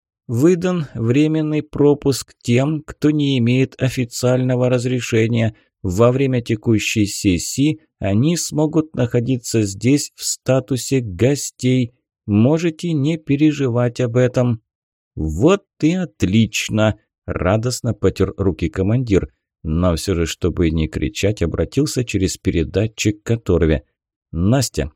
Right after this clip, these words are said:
я ненадолго отлучусь, вы продолжайте заниматься своими делами,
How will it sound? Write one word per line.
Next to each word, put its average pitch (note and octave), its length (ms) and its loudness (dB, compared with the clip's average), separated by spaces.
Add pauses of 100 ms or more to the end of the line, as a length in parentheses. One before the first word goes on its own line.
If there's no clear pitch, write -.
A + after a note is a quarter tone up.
я E2 300 -2
ненадолго C3+ 600 0
отлучусь, C3+ 640 -4 (100)
вы F#2+ 260 2
продолжайте F#2+ 680 0
заниматься F#2+ 600 -2
своими G#2 420 0
делами, F#2+ 560 0